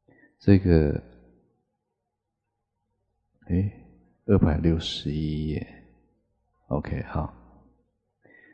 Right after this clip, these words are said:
那这边要在进入第三，第三章之前呢，哦，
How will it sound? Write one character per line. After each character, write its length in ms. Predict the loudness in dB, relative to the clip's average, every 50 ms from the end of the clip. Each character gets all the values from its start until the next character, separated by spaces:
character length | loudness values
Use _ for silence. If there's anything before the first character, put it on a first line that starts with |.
| _ _
那 140 | 6 6 6
这 160 | 8 6 4
边 340 | 10 12 12 12 12 12 10 6 0 -10 -10 -8 -8 -8 -8 -8 2
要 380 | 10 12 12 12 12 12 12 8 2 -10 -20 -20 -20 -20 -20 -20 _ -18 -18 -18 -18 _ 8
在 240 | 12 12 12 12 12
进 300 | 12 10 12 12 12 12
入 140 | 12 12 12
第 180 | 12 10 8
三， 680 | 8 10 10 12 12 12 12 10 8 6 4 2 0 -2 -8 -14 -20 -20 -20 -20 -20 -20 -20 -20 -20 _ _ _ _
第 100 | 4 4
三 340 | 4 8 8 10 10 8 6 2 -4
章 420 | -2 8 10 10 10 10 10 6
之 180 | 4 4 2 2
前 540 | 2 -2 -6 -4 -4 -2 -2 -2 -2 -4 -6 -6
呢， 240 | -8 -8 -8 -10 -12 -16 -20 -20 -18
哦， 200 | -14 -12 -12 -12